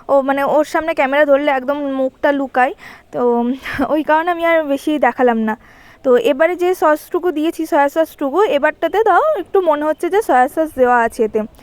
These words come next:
আর, এ, এখানে আদা একটু গ্রেট করে দিয়েছিলাম, আদা গ্রেট করে দিলে না একটা সুন্দর গন্ধ বেরোয়। আর নামানোর আগ দিয়ে কিছুটা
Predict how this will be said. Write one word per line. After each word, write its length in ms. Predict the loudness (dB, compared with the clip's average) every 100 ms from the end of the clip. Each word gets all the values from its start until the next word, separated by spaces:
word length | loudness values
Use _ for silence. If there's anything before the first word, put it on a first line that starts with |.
| -20 -20 -20 -6
আর, 380 | -2 2 2 0 -4 _ -4
এ, 220 | -2 -2
এখানে 260 | -2 0
আদা 280 | 2 2 2
একটু 200 | 0 -2
গ্রেট 280 | 0 0 0
করে 200 | 0 0
দিয়েছিলাম, 300 | 0 -2 0
আদা 260 | 0 0 0
গ্রেট 280 | 0 0 0
করে 200 | -2 0
দিলে 180 | 0
না 80 | 0
একটা 140 | 0 -4
সুন্দর 500 | -6 -8 -2 0 0
গন্ধ 260 | -2 -2
বেরোয়। 360 | -2 -2 -2 -6 -10 -20 -18 -14 -4
আর 360 | 0 2 2
নামানোর 460 | 0 0 0 0 2
আগ 180 | 2 -2
দিয়ে 300 | -4 -2 -2
কিছুটা 580 | -2 -4 0 4 2